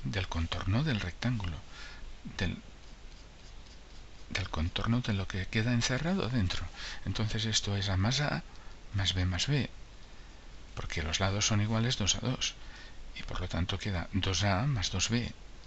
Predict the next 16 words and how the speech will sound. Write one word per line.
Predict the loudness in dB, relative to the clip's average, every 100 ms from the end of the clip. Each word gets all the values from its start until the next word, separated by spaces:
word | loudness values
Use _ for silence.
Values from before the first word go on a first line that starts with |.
| -14 -16 -14 -14 -12 -12 -8
es | -2
decir, | 2 4 4 2 -2 -8 -14 -14 -14 -8
sacando | -6 -2 0 0
factor | 0 -2 -2
común, | 2 4 4 4 0 0
dos | 0 2
veces | 2 2 2 2
A |
más | 4 2
B, | 2 0 0
es | 0
otra | 0 0 0
manera | 2 0 -2
de | -4 -4 -4
decirlo | -2 0 0 -2 -2
directamente | 0 -2 -2 -2 0 0 -4